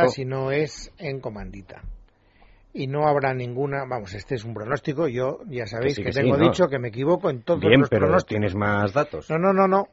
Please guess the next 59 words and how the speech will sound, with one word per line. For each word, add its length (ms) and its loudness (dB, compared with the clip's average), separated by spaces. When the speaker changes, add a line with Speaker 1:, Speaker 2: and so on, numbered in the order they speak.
Speaker 2:
no 60 -10
tengo 200 -4
ningún 300 -2
Speaker 1:
Bueno, 60 4
Speaker 2:
dato. 160 0
Te 60 -10
Speaker 1:
más 180 -4
Speaker 2:
prometo 220 4
Speaker 1:
datos. 180 8
Speaker 2:
que 80 6
no 100 6
tengo 220 4
el 80 6
más 100 4
Speaker 1:
No, 140 10
Speaker 2:
mínimo 260 6
Speaker 1:
no 80 8
digo 120 8
Speaker 2:
dato. 100 8
Speaker 1:
datos 200 6
sobre 220 0
esto, 220 -4
pero 180 -4
sí 220 -4
más 320 0
conocimiento 500 0
de 80 6
la 100 2
inercia 380 0
que 300 0
ha 60 -2
llevado 280 -2
hasta 140 0
Speaker 2:
En 60 4
Speaker 1:
ahora, 80 0
Speaker 2:
mi 140 4
Speaker 1:
eso 80 -2
Speaker 2:
opinión, 300 2
Speaker 1:
sí. 80 -8
Speaker 2:
Jaime 300 6
no 80 0
hará 160 2
nada 240 -2
si 100 -6
no 140 -2
es 60 -2
en 120 -4
comandita 480 0
y 80 -2
no 80 -4
se 140 -4
hará 100 -4
nada 180 -6
en 80 -8
comandita 500 -2
si 120 -10
no 140 -6
quiere 240 -4
andar. 320 -10